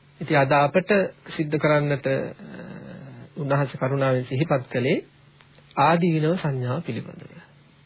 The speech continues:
ආදීනව සංඥාව කියන්නේ හඳුනා ගැනීම කියන එක.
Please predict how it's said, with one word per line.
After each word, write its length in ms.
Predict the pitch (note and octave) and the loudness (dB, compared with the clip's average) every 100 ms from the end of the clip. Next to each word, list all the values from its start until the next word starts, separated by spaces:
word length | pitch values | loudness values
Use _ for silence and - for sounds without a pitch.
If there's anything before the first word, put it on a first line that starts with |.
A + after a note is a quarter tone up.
| _ _ _ - _ - - - _ - - | _ _ _ -20 _ -20 -20 -20 _ -18 2
ආදීනව 720 | C#3 D3+ D#3+ F3 F3 F3 F3 | 4 4 4 4 6 6 4
සංඥාව 640 | - C#3+ D3+ D#3 D#3 D#3 | 0 0 2 4 4 2
කියන්නේ 500 | - D3 C#3 B2+ D3 | 2 0 2 0 -4
හඳුනා 440 | A3 D3 D#3 E3 C#3 | -2 0 2 2 2
ගැනීම 340 | A#2+ A#2 A2+ | 0 -2 -4
කියන 240 | E3+ - B2+ | -6 -10 -12
එක. 160 | - | -14